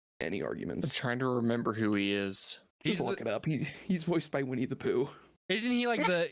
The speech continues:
Speaker 3: everyone thinks he's annoying, or is it that everyone thinks he's really cool? Which one
Speaker 1: I
Speaker 3: is
Speaker 1: th-,
Speaker 3: it?
Speaker 1: I don't, I
Speaker 3: Or
Speaker 1: don't
Speaker 3: is it
Speaker 1: know who
Speaker 3: both?
Speaker 1: people, I don't think I've ever heard somebody say he's annoying.
Speaker 3: I'm trying to think of who it is. I don't know. Uh,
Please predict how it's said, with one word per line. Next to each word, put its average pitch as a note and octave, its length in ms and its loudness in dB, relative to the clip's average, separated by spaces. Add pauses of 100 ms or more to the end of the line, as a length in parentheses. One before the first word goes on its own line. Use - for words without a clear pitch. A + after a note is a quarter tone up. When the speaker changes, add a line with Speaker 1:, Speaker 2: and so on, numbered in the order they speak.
(180)
Speaker 3:
everyone F3 320 2
thinks E3+ 220 -2
he's D3 140 2
annoying, C3+ 460 2
or C#3+ 180 2
is C3+ 340 -2
it C3+ 140 -2
that C3+ 200 -2
everyone C#3 240 0
thinks B2 220 -2
he's A#2 160 0
really G#2 220 0
cool? - 380 -4 (500)
Which C#3 160 -2
one C3 80 2
Speaker 1:
I A2+ 60 0
Speaker 3:
is G#2+ 100 -2
Speaker 1:
th-, G#2+ 120 0
Speaker 3:
it? - 80 -16 (220)
Speaker 1:
I - 100 -2
don't, D4 280 -2 (120)
I - 40 0
Speaker 3:
Or G3+ 60 0
Speaker 1:
don't C#4 120 4
Speaker 3:
is - 60 4
it - 20 -2
Speaker 1:
know C3+ 80 2
who A#2 60 -2
Speaker 3:
both? A#2 220 0
Speaker 1:
people, B2+ 280 -2 (380)
I E3 80 0
don't C4 120 2
think A#3+ 160 0
I've - 120 -2
ever D#3 240 0
heard D3 200 0
somebody B2 300 0
say A#2+ 180 -2
he's C3+ 240 0
annoying. - 540 -4 (720)
Speaker 3:
I'm C3 60 0
trying F3+ 160 0
to D#3 60 -2
think B2+ 120 2
of G#2 80 -2
who A2+ 60 0
it G2+ 60 -2
is. G2 300 -6
I C#3+ 60 -2
don't C3+ 100 0
know. G2+ 160 -8 (460)
Uh, D3 180 2